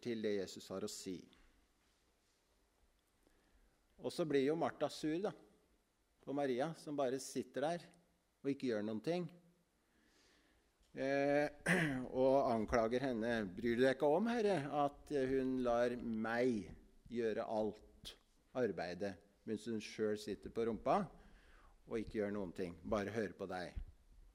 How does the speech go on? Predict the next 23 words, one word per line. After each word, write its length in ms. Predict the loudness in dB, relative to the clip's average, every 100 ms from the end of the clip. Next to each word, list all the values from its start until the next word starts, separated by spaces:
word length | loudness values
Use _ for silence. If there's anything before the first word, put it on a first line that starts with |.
| -20 -20 -20 -20 -20 -20 -12
Og 160 | -8 2
så 140 | 4
er 160 | 6 4
det 140 | 4
Jesus 500 | 4 4 0 -2 -2 -4 -6 -6
sier 400 | -4 0 2 4
noe 160 | 4 4
veldig 240 | 2 2 0
viktig, 320 | -2 -4 -2
at 240 | -2 -2 0
Maria 460 | 2 2 2 4
har 100 | 4
valgt 460 | 4 4 2 -2 -4
den 100 | -2 0
gode 260 | 2 2 2
del, 320 | 4 4 4 0 -6 -20 _ _ _ _ _ _ -8 -4
og 80 | 0
den 180 | 0 -2
skal 300 | -4 -2 -2
ikke 180 | -4 -8
tas 240 | -8 -10 -14 -18 -14
fra 180 | -10 -10 -10
henne. 260 | -14 -16